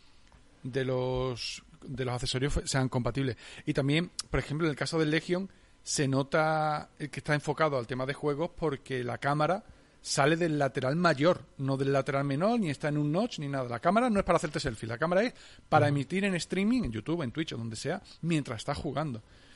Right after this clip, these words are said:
Speaker 1: O sea, que est-, estamos hablando ya de,
Speaker 2: Ostras, pues un
Speaker 1: de
Speaker 2: bundazo.
Speaker 1: jugadores muy, muy, muy pro.
Speaker 2: Sí, sí.
Speaker 1: O sea, no tienes por qué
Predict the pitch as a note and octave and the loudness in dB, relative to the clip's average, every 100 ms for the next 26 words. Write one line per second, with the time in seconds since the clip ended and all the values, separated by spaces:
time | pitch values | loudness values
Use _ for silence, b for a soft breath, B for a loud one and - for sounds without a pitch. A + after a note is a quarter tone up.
0 | b - A#2+ A2+ A2+ - - - - A2+ | b -10 -8 -8 -10 -12 -12 -8 -6 -4
1 | C3 C3+ C#3 C#3 C3+ C#3+ C3 G#2+ A2+ F#2+ | -2 0 2 2 2 0 -2 -4 -2 0
2 | F#2+ G#2+ G2 B2 A#2+ D3 C#3 D3 F3 F#3 | 0 0 2 2 4 4 4 2 0 0
3 | - - C#3+ D#3+ E3 E3 E3+ D#3+ F3 C3+ | -2 -2 2 4 6 6 4 2 0 0
4 | D3 G2 G2+ A2 A2+ A2+ B2+ C3 - G#2+ | 0 -2 -8 -10 -8 -8 -4 -4 -4 -6
5 | C#3 C3 | -2 -2